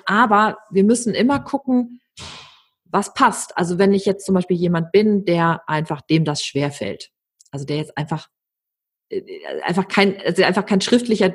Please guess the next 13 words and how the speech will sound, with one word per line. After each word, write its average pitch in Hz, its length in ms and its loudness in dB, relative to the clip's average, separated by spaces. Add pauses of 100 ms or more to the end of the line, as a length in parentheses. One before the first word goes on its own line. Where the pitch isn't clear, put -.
(160)
also 160 240 -8
einfach 180 220 0
nicht 185 320 -2
leicht 185 600 -2
Sachen 196 280 0
verschriftlicht, 165 760 -2 (420)
ne? 190 220 -4 (440)
Dann 170 260 0
muss 190 160 2
man 190 140 4
vielleicht 175 240 0
gucken, 180 500 0
ähm, 160 500 2